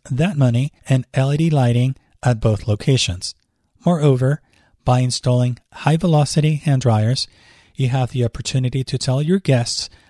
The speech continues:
about your environmentally responsible efforts. A great idea is to label the hand dryers with environmental savings information from its manufacturer. This is one way of showing your customers you are socially responsible and attempting to lessen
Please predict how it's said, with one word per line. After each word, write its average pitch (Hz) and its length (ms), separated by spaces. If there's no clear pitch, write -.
about 120 280
your 113 200
environmentally 127 840
responsible 110 680
efforts. - 480
A 127 60
great 117 260
idea 135 420
is 131 180
to 123 120
label 117 300
the 104 80
hand 147 260
dryers 120 440
with 123 180
environmental 160 640
savings 123 560
information 123 680
from 107 240
its - 200
manufacturer. 107 720
This 127 220
is 113 120
one 156 260
way 175 180
of 156 80
showing 131 380
your 156 180
customers 143 640
you 160 260
are 139 180
socially 127 440
responsible 110 760
and 117 140
attempting 165 460
to 175 120
lessen 123 500